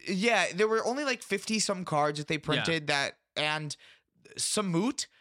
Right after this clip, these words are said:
Speaker 1: the new Samut is really, like, the only honorable mention that we'll say here, 'cause it is seen play in Najeela.
Speaker 2: Some Najeela lists.
Speaker 1: How,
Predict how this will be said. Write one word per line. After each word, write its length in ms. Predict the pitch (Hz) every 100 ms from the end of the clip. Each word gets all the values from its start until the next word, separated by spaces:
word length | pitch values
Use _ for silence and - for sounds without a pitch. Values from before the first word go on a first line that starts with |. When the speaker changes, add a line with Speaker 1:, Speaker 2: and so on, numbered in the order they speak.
| _ _
Speaker 1:
the 100 | 180
new 160 | 160 196
Samut 520 | - 185 156 208 170
is 200 | 175 143
really, 320 | 170 196 185
like, 160 | 156 156
the 140 | 175
only 220 | 156 170
honorable 380 | - 139 156 151
mention 320 | 143 139 147 143
that 140 | 127
we'll 120 | 139
say 180 | - 131
here, 220 | 127 135
'cause 180 | 127 120
it 100 | 127
is 340 | 135 143 143 -
seen 360 | 127 151 139
play 320 | 123 131 131 131
in 360 | 98 110 104 - _ -
Najeela. 640 | 104 101 143 175 175 175 -
Speaker 2:
Some 240 | - 139 135
Najeela 380 | 131 120 123 120
lists. 500 | 127 135 - - - -
Speaker 1:
How, 220 | 143 147